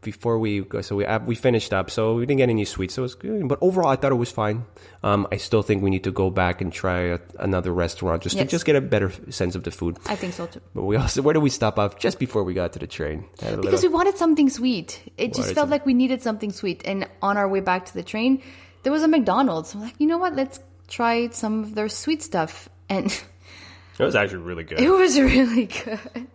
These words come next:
Speaker 1: So
Speaker 2: We even, we even bought a little breakfast sandwich just to taste. It was very cheap. It was, like, two euros or something.
Speaker 1: I think it was even less, but it was, it was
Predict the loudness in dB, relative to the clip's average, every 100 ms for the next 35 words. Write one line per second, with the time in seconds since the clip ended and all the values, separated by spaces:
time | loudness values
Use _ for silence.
0 | _ -12 -6 -6 -4 2 2 4 0 2
1 | 0 0 2 0 0 -2 0 0 0 -2
2 | -4 -2 -2 0 -2 -2 -6 -6 -6 -2
3 | -2 2 2 4 2 2 0 -2 -4 -4
4 | -6 -8 -4 -2 0 2 2 2 -2 -4
5 | -4 -4 -2 0 0 0 -2 -2 0 -2
6 | -2 -2 0 -2 -4 -4 -4 -6